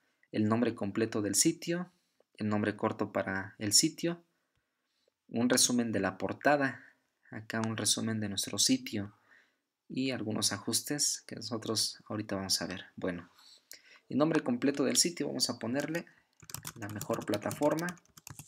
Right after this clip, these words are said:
con Moodle para tu aprendizaje,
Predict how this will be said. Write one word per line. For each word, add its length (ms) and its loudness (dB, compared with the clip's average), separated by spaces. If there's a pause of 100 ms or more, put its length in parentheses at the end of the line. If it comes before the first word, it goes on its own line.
(1600)
con 240 -2 (720)
Moodle 400 -4 (1400)
para 220 -6
tu 300 -4
aprendizaje, 640 -6